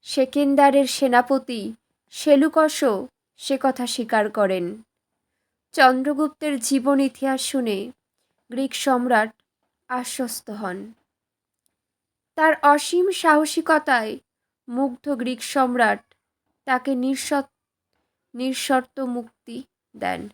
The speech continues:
কোনো শর্ত ছাড়াই মুক্তি দিয়ে দেয়। তিনি চন্দ্রগুপ্তকে রাজ্য পুনরুদ্ধার করে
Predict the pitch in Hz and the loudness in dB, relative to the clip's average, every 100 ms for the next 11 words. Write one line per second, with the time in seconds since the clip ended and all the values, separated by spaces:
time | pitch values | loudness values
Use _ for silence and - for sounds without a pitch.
0 | _ - 247 247 - 247 226 - 269 262 | _ -10 -8 -6 -6 -6 -6 -8 -12 -8
1 | 240 214 196 220 _ _ _ _ - 233 | -2 0 0 -4 _ _ _ _ -12 -10
2 | 240 - 233 202 175 120 - - - _ | -10 -12 -14 -8 -6 -6 -10 -16 -18 _
3 | _ _ _ _ _ _ _ _ _ _ | _ _ _ _ _ _ _ _ _ _
4 | _ _ _ _ _ 349 339 359 339 294 | _ _ _ _ _ -4 -2 2 4 4
5 | 294 349 349 - 359 359 254 190 269 - | 4 0 -2 -2 -4 -4 -4 -4 -6 -14
6 | _ _ _ _ _ _ _ _ _ _ | _ _ _ _ _ _ _ _ _ _
7 | _ _ _ 262 254 254 233 311 285 285 | _ _ _ 4 6 6 4 -2 -2 -2
8 | 285 285 285 254 277 277 269 254 226 214 | -2 -2 -4 -6 -4 -4 0 0 0 -2
9 | 233 | -6